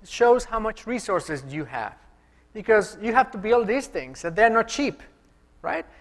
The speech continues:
You have to pay the person or persons to build these things, to build the arrows, to support the archers, to support the horses,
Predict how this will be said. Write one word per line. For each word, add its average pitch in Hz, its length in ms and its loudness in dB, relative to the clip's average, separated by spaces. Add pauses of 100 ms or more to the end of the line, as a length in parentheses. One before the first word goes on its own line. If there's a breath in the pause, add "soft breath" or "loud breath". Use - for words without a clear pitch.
(160 soft breath)
You 180 120 -2
have 240 160 6
to 226 80 -6
pay 254 240 4
the 240 100 4
person 247 640 0 (160)
or 175 80 -4
persons 269 840 4 (260 soft breath)
to - 80 -6
build 196 400 2
these 302 240 -2
things, 160 540 -12 (720)
to 185 80 -4
build 202 340 6
the 214 160 4
arrows, 196 800 4 (1200)
to - 60 -18
support 190 480 0
the 185 200 2
archers, 196 720 2 (360)
to - 100 -18
support 185 440 0
the 175 100 10
horses, 214 800 4